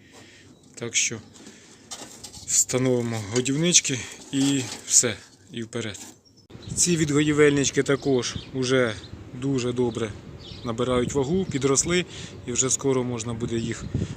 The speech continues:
прибирати на м'ясо, а на їх місце вже чекають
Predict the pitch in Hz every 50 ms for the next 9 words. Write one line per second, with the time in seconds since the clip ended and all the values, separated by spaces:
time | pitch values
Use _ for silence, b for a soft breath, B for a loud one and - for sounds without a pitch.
0 | B - - 127 123 123 123 123 123 120 110 135 135 151 170 180 180 - - 151
1 | 135 - B B B B B B - 131 127 131 135 135 135 135 120 - 135 143
2 | 151 156 - - - 139 135 120 - - - - - - - 123 110 123 127 117
3 | 101 - - - - - 127 - 165 156 143 143 143 131 -